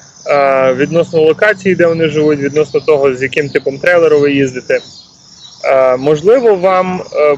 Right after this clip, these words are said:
буде зручно їздити, займатися локальною роботою. Спробуйте. Е, можливо, вам буде зручно, е, займатися роботою в порту. Спробуйте. Можливо, ви любите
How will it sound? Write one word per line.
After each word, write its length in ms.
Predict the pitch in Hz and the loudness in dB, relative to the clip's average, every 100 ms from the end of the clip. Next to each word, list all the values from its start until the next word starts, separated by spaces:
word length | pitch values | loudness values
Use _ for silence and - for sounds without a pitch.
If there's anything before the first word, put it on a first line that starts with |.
| 139 | 0
буде 560 | 175 165 160 147 139 131 | -2 2 2 4 0 -2
зручно 380 | 143 170 - 165 | -2 -2 -2 -4
їздити, 580 | 143 151 143 143 - 135 | -2 -2 -2 -4 -4 -2
займатися 580 | 139 139 143 139 - | -2 0 -2 -2 -2
локальною 520 | 143 - 147 131 127 123 | -2 0 0 0 -2 0
роботою. 440 | 120 - - - - | -2 -6 -12 -20 -20
Спробуйте. 600 | - - 170 147 123 - - - - _ - - _ _ _ _ - - _ _ | -20 -4 0 0 -2 -12 -20 -20 -20 _ -20 -20 _ _ _ _ -20 -20 _ _
Е, 280 | - 131 127 | -2 0 0
можливо, 540 | 127 151 147 185 185 | 2 0 2 2 2
вам 240 | 175 175 165 | 2 0 0
буде 220 | 160 156 | 0 0
зручно, 760 | 147 180 185 - 165 151 143 - | 0 0 -2 -2 0 2 2 -2
е, 340 | - 139 135 135 | -2 2 2 2
займатися 960 | 135 143 156 156 143 - - 139 135 | 0 0 0 0 -6 -6 -2 2 2
роботою 680 | 135 131 151 - 139 135 127 | 0 2 0 2 0 2 0
в 480 | 123 127 135 131 131 - | -6 -2 2 2 0 -2
порту. 380 | 139 - - - _ _ - _ _ | -4 -2 -8 -8 _ _ -20 _ _
Спробуйте. 560 | - - 156 127 127 - - _ _ _ _ - _ _ _ | -16 0 0 0 -8 -10 -20 _ _ _ _ -20 _ _ _
Можливо, 500 | 139 147 160 175 156 | -2 0 4 4 4
ви 240 | 143 156 151 | 2 -2 0
любите 500 | 151 143 139 143 | -2 -2 -2 -2